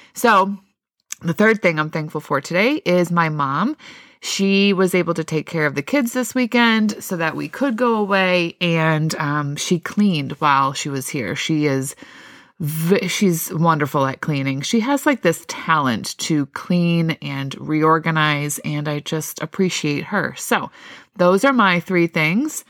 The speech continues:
What are your three things today that you are thankful for? Say them out loud, say them to your kids so that they start to get into that habit, but make sure you take some time today and think of those things. So, and don't forget that sharing the message,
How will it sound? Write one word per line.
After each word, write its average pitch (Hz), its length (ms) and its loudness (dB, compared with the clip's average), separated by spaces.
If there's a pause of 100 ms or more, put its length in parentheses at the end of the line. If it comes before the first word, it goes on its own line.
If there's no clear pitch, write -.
(220)
What 185 340 0
are 214 160 2
your 190 380 2
three 180 320 0
things 165 560 -6 (320)
today 147 540 -4 (100)
that 160 220 -2
you 175 260 4
are 156 200 0
thankful 139 440 -6
for? 123 360 -10 (300)
Say 170 240 2
them 156 180 0
out 143 220 2
loud, 220 540 2 (200)
say 160 260 2
them 147 180 -4
to 143 160 -10
your 135 100 -6
kids 247 480 0
so - 80 -2
that 165 200 0
they 208 180 2
start 208 260 0
to 202 60 -2
get 190 160 2
into 190 180 -2
that 185 220 0
habit, 170 480 0 (260)
but 165 140 -4
make 165 240 0
sure 160 500 4 (380)
you 175 160 4
take 170 280 -2
some 165 200 -2
time 160 260 -2
today 156 320 -2
and 170 160 -4
think 196 140 -2
of 196 80 -2
those 170 220 0
things. - 420 -14
So, - 260 0 (760)
and 196 120 2
don't 233 220 4
forget 285 320 2
that - 160 -2
sharing 196 360 2
the 226 60 4
message, 214 640 -2